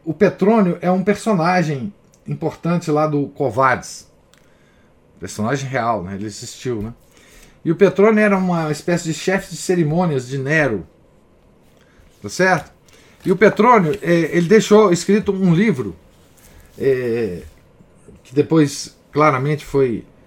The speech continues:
co-, ele escreveu como autor anônimo, mas depois foi claramente ligado a ele, né? E esse livro sobreviveu em,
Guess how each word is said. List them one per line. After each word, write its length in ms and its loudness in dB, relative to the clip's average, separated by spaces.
co-, 400 -2
ele 400 -4
escreveu 360 4
como 200 -2
autor 320 2
anônimo, 460 -4
mas 160 -8
depois 280 -4
foi 140 -2
claramente 840 -4
ligado 560 -4
a 120 -4
ele, 260 -4
né? 140 -10
E 800 2
esse 240 -2
livro 160 4
sobreviveu 760 6
em, 240 2